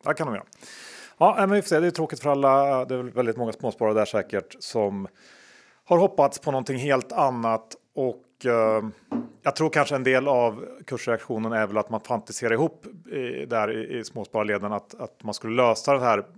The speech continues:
skriande pengabehovet, eh, på något annat magiskt sätt. Det var snack om olika partners och grejer hit och dit. Sånt där brukar ju aldrig lösa sig åt det hållet när man behöver pengar, utan det löser sig oftast på,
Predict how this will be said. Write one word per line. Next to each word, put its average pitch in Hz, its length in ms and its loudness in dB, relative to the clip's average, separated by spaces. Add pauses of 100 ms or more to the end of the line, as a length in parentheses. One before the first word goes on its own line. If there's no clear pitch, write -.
skriande 101 480 -4
pengabehovet, 98 840 -4 (440)
eh, - 60 -16 (460)
på 117 80 -6
något 107 140 -8
annat 113 180 0
magiskt 117 340 2
sätt. - 360 -6
Det 107 100 -8
var 101 180 -4
snack 101 320 -8
om 98 160 -8
olika 95 440 -6
partners 98 600 -6
och 95 80 -8
grejer 92 220 -6
hit 95 160 -14
och 95 60 -10
dit. 92 220 -10 (280)
Sånt 117 220 -6
där 117 140 4
brukar 123 320 -2
ju 120 60 4
aldrig 107 200 0
lösa 104 220 -2
sig 98 320 -4 (360)
åt 131 120 -6
det 117 80 2
hållet 117 440 0
när 127 80 -10
man 104 140 -2
behöver 101 200 -4
pengar, 95 240 -6
utan 95 180 -10
det 101 80 -6
löser 95 260 -4
sig 156 120 0
oftast - 520 -2
på, 101 240 -4